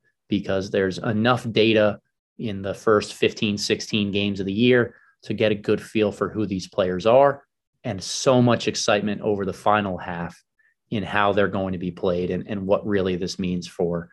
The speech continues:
for their draft prospects. So enough of me rambling on just, uh, ad hoc here about the, the state of basketball. We want to answer your questions, and, and I appreciate everybody who offered some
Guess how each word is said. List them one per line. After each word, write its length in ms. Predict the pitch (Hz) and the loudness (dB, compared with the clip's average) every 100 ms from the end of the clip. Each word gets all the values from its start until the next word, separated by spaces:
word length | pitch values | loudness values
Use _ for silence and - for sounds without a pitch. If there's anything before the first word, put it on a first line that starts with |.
| _ _ _ | _ _ _
for 140 | - 98 | -4 -2
their 140 | 87 | 0
draft 340 | 85 82 80 | 0 -2 -4
prospects. 640 | - 62 - - - - - _ _ _ _ _ _ _ _ - | -8 -8 -8 -14 -16 -20 -20 _ _ _ _ _ _ _ _ -6
So 160 | 117 135 | 4 6
enough 200 | 165 180 | 8 8
of 60 | 170 | 8
me 140 | 160 | 8
rambling 580 | 131 139 135 123 123 117 | 8 6 6 6 6 6
on 360 | 110 110 107 | 4 4 2
just, 520 | 98 110 - - - - _ 165 131 | 0 -2 -2 -14 -18 -20 _ -16 -10
uh, 140 | 107 - | -6 0
ad 180 | 107 107 | 2 2
hoc 340 | 120 107 107 | 4 4 4
here 220 | - 98 | 0 0
about 300 | 98 98 95 | 0 0 0
the, 160 | - 107 | -4 -6
the 100 | 117 | -4
state 240 | - 107 | 2 2
of 80 | 98 | 4
basketball. 680 | 101 101 101 107 95 90 - _ _ _ - | 2 0 0 0 2 2 -2 _ _ _ 2
We 100 | 151 | 6
want 160 | 220 196 | 8 8
to 80 | |
answer 200 | 185 175 | 4 4
your 160 | 160 139 | 4 2
questions, 500 | - 123 110 87 92 | 4 2 2 -6 -6
and, 100 | 110 | -4
and 260 | - 113 107 | -2 -2 0
I 160 | 104 - | 0 -2
appreciate 600 | 120 - 131 123 123 110 | -10 2 2 4 4 6
everybody 640 | 110 117 110 113 110 104 - _ _ _ | 6 6 4 4 4 2 -8 _ _ _
who 200 | 117 101 | 0 2
offered 380 | 113 113 - 104 | 4 4 2 -2
some 280 | - 98 | -4 -8